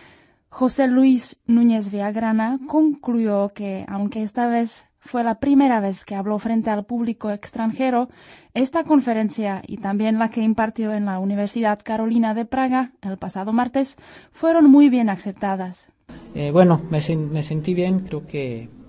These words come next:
Speaker 2: que salieron bien la, bien la, las cosas. Y me gustó mucho, me gustó mucho la respuesta, no esperaba tanta gente, veía todos los pasillos llenos y, y, y es obviamente por el interés que,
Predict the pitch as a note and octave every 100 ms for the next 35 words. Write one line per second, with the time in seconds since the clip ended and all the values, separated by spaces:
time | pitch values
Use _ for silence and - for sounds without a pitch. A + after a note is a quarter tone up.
0 | - - A#2+ A#2+ B2 B2+ C#3 C#3+ C#3 C#3
1 | C3+ C3 A#2+ B2+ B2+ B2+ A#2+ A#2 A#2 -
2 | D3 D3 F#3 F#3+ - - - - - D3
3 | D3 D3 F#3+ G3+ A3+ A3+ F3+ D#3+ D3+ E3
4 | D#3+ - D#3 D3+ C#3 E3 D#3+ E3+ E3 -
5 | D#3+ D#3 D#3+ D#3 D3 D3 C#3+ C#3+ C#3+ F3
6 | E3 C#3 C3+ C3 C#3 D3 C#3 B2+ B2+ B2+
7 | - C#3 C3 B2 C3 C3+ C3 A2 - -
8 | - G3+ A3 A#3+ B3+ B3+ A#3 G#3+ G#3+ -
9 | F#3+ E3 D#3+ E3 E3 E3 - F3+ D3+